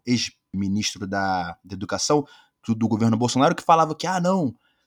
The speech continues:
tem maconha nas universidades." Tem mesmo, tem mesmo. A galera tá estudando essa porra, seu idiota. E a gente vai chegar aqui, que o, o que eu achei, é, muito importante que a Giovana falou, que é assim,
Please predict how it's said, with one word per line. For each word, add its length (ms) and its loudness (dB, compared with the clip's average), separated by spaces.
tem 140 -2
maconha 460 2
nas 140 0
universidades." 1000 -2
Tem 180 8
mesmo, 600 6
tem 160 8
mesmo. 380 6
A 80 4
galera 260 4
tá 140 4
estudando 440 2
essa 200 2
porra, 400 0
seu 220 -4
idiota. 500 -8
E 80 0
a 40 4
gente 220 -2
vai 140 2
chegar 320 0
aqui, 340 -4
que 160 4
o, 160 6
o 40 0
que 100 -2
eu 60 6
achei, 440 4
é, 100 2
muito 220 8
importante 440 -2
que 60 -2
a 40 2
Giovana 340 0
falou, 440 0
que 100 -2
é 40 4
assim, 440 2